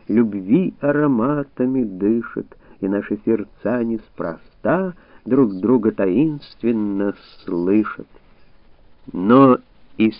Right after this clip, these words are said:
среди деревенских удовольствий таились ревность, интриги и придворное коварство. Одна из знакомых графини д'Артуа,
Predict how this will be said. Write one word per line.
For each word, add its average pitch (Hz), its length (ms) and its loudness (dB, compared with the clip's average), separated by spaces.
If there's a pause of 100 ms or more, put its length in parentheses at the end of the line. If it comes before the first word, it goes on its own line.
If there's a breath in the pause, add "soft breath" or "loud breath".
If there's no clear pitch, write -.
среди 120 320 2
деревенских 135 840 4
удовольствий 151 680 0
таились 101 680 2
ревность, 127 720 -2
интриги 104 800 -2 (400 soft breath)
и 107 100 0
придворное 95 720 -2
коварство. 78 720 -10 (2250)
Одна 104 300 0
из 139 100 2
знакомых 131 680 2
графини 117 720 2 (120)
д'Артуа, 104 680 0